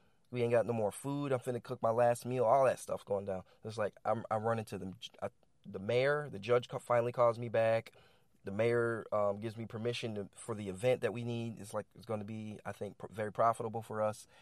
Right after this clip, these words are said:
and he also is offering me a job. But then also another friend is, uh, helping me with a, with a job. So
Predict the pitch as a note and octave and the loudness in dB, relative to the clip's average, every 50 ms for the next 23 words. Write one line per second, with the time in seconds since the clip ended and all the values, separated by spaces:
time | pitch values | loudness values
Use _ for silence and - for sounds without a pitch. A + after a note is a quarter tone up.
0 | - - _ _ - _ _ - A2 G#2+ A2 A#2 A#2 A#2 A#2 G#2+ G2+ A2+ A2 G#2+ | -20 -20 _ _ -20 _ _ -2 -2 -2 -2 -2 -4 -4 -2 2 4 4 4 2
1 | - - A#2 A2+ G#2+ G2+ G2+ G#2 A2+ B2+ B2 - G#2+ G#2 G2+ G2+ G2 F#2+ G#2+ G2+ | 0 -4 -4 -6 -6 -2 2 4 4 4 4 2 -2 -2 -2 -6 -4 0 2 2
2 | G2 G2+ G#2 G#2 - _ - - - - - _ _ _ - G#2+ A2+ A2+ A#2 A#2+ | 4 4 2 2 -2 _ -20 -20 -20 -20 -20 _ _ _ -6 -2 2 6 8 10
3 | C3 C#3+ C#3 - C3+ B2+ B2 B2 A#2 C3 C#3 D#3 E3 E3 C#3+ - - B2 A2+ G#2+ | 8 8 6 4 2 4 4 4 4 4 4 4 4 4 0 2 2 2 2 2
4 | G2+ G2+ G#2 G2+ G2 - - G2 G#2 G2+ G2+ G2+ G#2 A#2 A2 - G2+ G#2 G#2 G2+ | 0 -4 -6 -8 -10 -4 0 2 4 4 4 2 2 0 -2 -2 -4 -6 -6 -6
5 | G2+ G2 F#2+ G2 - _ _ _ _ _ _ _ G#2 G#2+ G#2 G2+ G2+ F#2+ F#2+ F#2+ | -6 -6 -8 -10 -14 _ _ _ _ _ _ _ -8 -6 -2 0 0 0 0 -2
6 | F#2+ - _ _ _ - G#2+ F#2+ G2 F2+ G2 F#2 F2+ F2+ - - B2+ G#2+ | -6 -10 _ _ _ -12 -10 -10 -8 -4 -4 -2 -2 -2 -2 -2 -2 -2